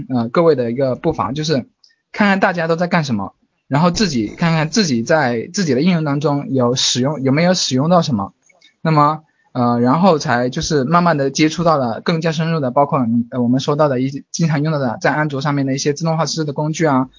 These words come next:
一些框架啊，一些 Scrum 的理念啊。然后在我去年毕业以后出来，呃，那么刚进我的团队的时候，走的就是 Scrum 的，Scrum 的模式。那么当时，呃，就是非常深刻的感受到 Scrum 这种，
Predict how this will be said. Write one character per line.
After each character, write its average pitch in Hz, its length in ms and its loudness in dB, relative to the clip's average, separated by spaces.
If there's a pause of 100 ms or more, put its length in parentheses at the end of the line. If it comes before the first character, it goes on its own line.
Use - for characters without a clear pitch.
(260)
一 151 60 -10
些 165 100 0
框 165 220 0
架 165 160 4
啊， 135 240 4
一 160 40 -10
些 151 120 -2
Scrum 160 340 0
的 156 100 2
理 123 140 4
念 139 240 2
啊。 120 240 2 (520)
然 147 160 2
后 175 180 4
在 156 420 0
我 117 320 0 (320)
去 240 260 4
年 123 420 4
毕 220 200 2
业 175 140 4
以 131 60 2
后 160 180 2
出 - 160 -2
来， 120 260 0 (340)
呃， 131 200 2
那 160 100 2
么 143 320 0 (240)
刚 202 240 2
进 180 340 0
我 123 120 0
的 135 80 0
团 131 160 0
队 156 80 2
的 139 100 0
时 139 140 -6
候， 143 280 -2 (280)
走 127 140 2
的 127 80 2
就 214 120 0
是 190 140 0
Scrum 156 360 0
的， 131 120 -4
Scrum - 460 -2
的 143 80 -2
模 117 180 0
式。 131 280 -4 (440)
那 185 80 2
么 185 100 4
当 214 180 2
时， 156 180 0
呃， 123 260 -4
就 170 140 -4
是 160 160 2
非 220 140 2
常 151 220 -4
深 175 160 0
刻 180 140 2
的 147 80 -4
感 123 160 -4
受 151 140 -2
到 139 240 2 (220)
Scrum 208 380 2
这 196 80 0
种， 147 200 -4